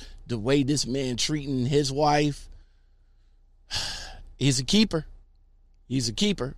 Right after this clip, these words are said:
Oh, there's J N R Schwogel coming around the corner.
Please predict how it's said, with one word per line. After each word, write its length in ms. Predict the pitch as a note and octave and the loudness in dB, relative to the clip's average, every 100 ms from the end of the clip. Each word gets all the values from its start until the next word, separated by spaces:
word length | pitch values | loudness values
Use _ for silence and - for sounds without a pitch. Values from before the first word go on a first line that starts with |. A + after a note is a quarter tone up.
| - | -12
Oh, 160 | E3+ A#2 | -8 -6
there's 300 | - D#3+ B2+ | -6 -6 -6
J 340 | A2+ C3 F#3 | -4 0 0
N 140 | G#3 G3+ | -2 -4
R 100 | G3 | -6
Schwogel 480 | - F3+ B3+ B2+ | -4 -4 -4 -6
coming 300 | - A#2+ A2 | -8 -10 -10
around 300 | A2 A2 A2 | -8 -10 -10
the 80 | G#2+ | -12
corner. 360 | - B2+ C3 | -10 -10 -10